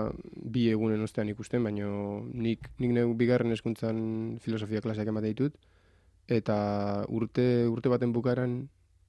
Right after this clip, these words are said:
ikusten dira. E, ikasleengan beste jarrera batzuk, ez?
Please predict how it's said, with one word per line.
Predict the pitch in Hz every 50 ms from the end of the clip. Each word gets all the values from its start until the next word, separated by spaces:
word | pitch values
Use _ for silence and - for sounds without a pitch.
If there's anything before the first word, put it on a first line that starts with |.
| _ -
ikusten | 117 110 - 123 - 135 117 107
dira. | 101 107 107 110
E, | 113 113 113 113 113 113 113 110 113 107 107 - -
ikasleengan | - - 120 117 113 110 113 110 113 113 113 110 107 107 110
beste | 123 127 - -
jarrera | 110 - 107 107 107 104 107 104
batzuk, | 107 104 - - 147 131 117 120
ez? | 147 -